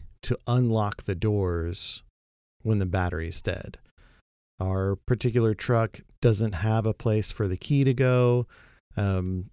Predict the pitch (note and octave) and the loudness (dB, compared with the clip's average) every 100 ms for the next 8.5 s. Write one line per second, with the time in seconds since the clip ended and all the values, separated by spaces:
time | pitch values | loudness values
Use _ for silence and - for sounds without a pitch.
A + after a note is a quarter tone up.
0 | - G#2 A2 - F#2+ G#2+ G#2 G#2+ G#2 G#2+ | -2 0 0 0 -2 2 4 4 4 4
1 | G#2 - _ _ F2+ F2+ G2+ A#2+ A#2 A#2 | 2 -4 _ _ -8 -4 0 2 4 6
2 | C3 B2 A#2+ A2+ - A2 F#2+ G#2 G2 G2 | 6 6 4 4 4 4 2 0 0 -2
3 | G2 - - B2 A#2 A2+ A2+ G#2 G#2 - | -6 -6 0 2 4 2 0 0 -4 -2
4 | A2+ G2+ - A2+ G#2 A2 A2 G#2 G#2+ G#2 | -4 -2 0 0 2 0 0 2 0 0
5 | G#2 G#2+ G2+ G2+ F#2 G#2+ G2+ G2+ A#2+ B2+ | -2 -2 0 0 0 0 2 2 2 4
6 | A#2+ A2+ A2 G#2+ G#2 G2 - - - - | 4 4 4 4 2 -2 -10 -20 -20 -20
7 | _ _ _ _ _ - - A#2+ G#2 G2+ | _ _ _ _ _ -16 0 2 4 2
8 | G2 F#2 F2 F2+ | 2 0 -2 -4